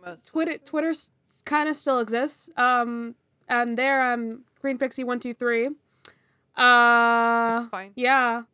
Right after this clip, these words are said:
Speaker 2: Also, I'm doing drawing things, um, a lot right now, so check out my Instagram, Green Pixie
Speaker 1: Yeah.
Speaker 2: Draws. I'm, I'm drawing like a crazy person right now, actually.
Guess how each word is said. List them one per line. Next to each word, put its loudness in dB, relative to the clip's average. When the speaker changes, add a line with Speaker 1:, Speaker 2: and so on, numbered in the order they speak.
Speaker 2:
Also, 2
I'm 4
doing 4
drawing 4
things, -4
um, -2
a -4
lot -2
right -4
now, -4
so -6
check -2
out -2
my -4
Instagram, -2
Green 0
Pixie 4
Speaker 1:
Yeah. 2
Speaker 2:
Draws. 0
I'm, -8
I'm -4
drawing -2
like -6
a -8
crazy -8
person -12
right -12
now, -8
actually. -12